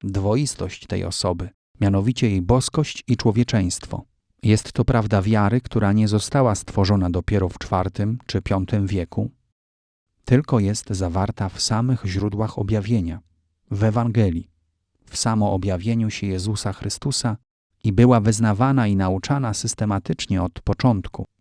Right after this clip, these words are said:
od czasów apostolskich. W swoim czasie musiała tylko znaleźć odpowiednie sformułowanie i w tym sformułowaniu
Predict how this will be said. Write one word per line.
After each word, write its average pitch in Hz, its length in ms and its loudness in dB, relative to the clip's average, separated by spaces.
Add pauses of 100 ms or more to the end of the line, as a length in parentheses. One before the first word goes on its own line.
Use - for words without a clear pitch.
(100)
od - 180 -2
czasów 101 380 -4
apostolskich. - 880 -2 (440)
W - 60 -10
swoim 107 300 2
czasie 120 340 0
musiała 113 420 0
tylko 110 320 -2
znaleźć 107 420 0
odpowiednie 117 680 0
sformułowanie 110 880 0
i 107 140 -4
w - 100 -12
tym 98 220 -4
sformułowaniu 107 880 -2